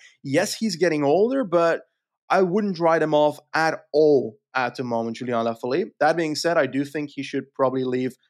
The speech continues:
Quickstep after this contract and rack in money, while Evenepoel is probably gonna take the lead in Tour de France races from twenty twenty-four onwards at Quick-Step. But that discussion aside, Alaphilippe's not gone for me,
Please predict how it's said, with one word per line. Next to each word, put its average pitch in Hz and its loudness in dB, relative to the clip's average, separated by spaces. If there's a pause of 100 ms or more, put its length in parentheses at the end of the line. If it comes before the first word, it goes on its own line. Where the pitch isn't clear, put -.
Quickstep 135 -8
after 131 -2
this 120 -6
contract 139 -4
and 131 -6
rack 127 -2
in 120 -6
money, 143 0
while 127 0 (300)
Evenepoel 131 -4
is 117 -10
probably 131 -2
gonna 127 -2
take 123 -4
the 120 -2
lead 120 -4
in 120 -6 (360)
Tour 143 -2
de 123 -2
France 120 0
races 123 -4
from 120 -10
twenty 123 -8
twenty-four 120 -4
onwards 120 -4
at 131 -4
Quick-Step. 208 -4 (200)
But 127 2 (340)
that 151 2
discussion 147 -2
aside, 170 0 (680)
Alaphilippe's 208 2
not 165 2
gone 175 2
for 214 -6
me, 254 -2